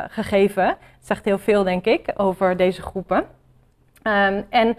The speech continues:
ook de afkomst werd bepaald via de vrouwelijke le-, eh, lijn. Dat heet matrilineaire afstamming. Eh, het, als een kind geboren wordt, wordt het dan lid van de afstammingsgroep van de moeder. Dus, hè, dan moet je eigenlijk wat je nu hebt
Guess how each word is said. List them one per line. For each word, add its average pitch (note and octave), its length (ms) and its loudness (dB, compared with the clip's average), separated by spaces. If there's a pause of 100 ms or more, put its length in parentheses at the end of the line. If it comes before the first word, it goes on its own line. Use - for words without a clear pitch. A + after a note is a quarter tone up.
(240)
ook A3 200 2
de - 100 2
afkomst - 480 0
werd G3+ 220 2
bepaald G3+ 400 2
via G3 180 0
de F#3 100 0
vrouwelijke G3 480 4
le-, E3 300 0
eh, D#3 120 -4
lijn. F3 320 0
Dat F#3 140 -4
heet F#3+ 200 -2
matrilineaire G3+ 920 0
afstamming. F3+ 580 -4 (380)
Eh, F#3+ 300 4 (160)
het, A3 260 -8
als G#3+ 180 2
een G#3 80 -2
kind A#3+ 200 2
geboren A#3+ 340 4
wordt, A#3 180 2
wordt G#3 160 -2
het G3+ 100 -10
dan G3 240 2 (240)
lid A#3 340 4
van A3 140 -2
de G#3+ 100 -2
afstammingsgroep A3+ 720 -2 (160)
van G#3+ 260 2
de G3+ 60 2
moeder. F3+ 380 -2 (180)
Dus, G3+ 260 0
hè, A3+ 180 6 (260)
dan G#3+ 120 0
moet G#3 140 0
je - 60 -2
eigenlijk A3 360 -2
wat G#3 220 0
je A3 60 -2
nu A#3 200 4
hebt A3+ 340 2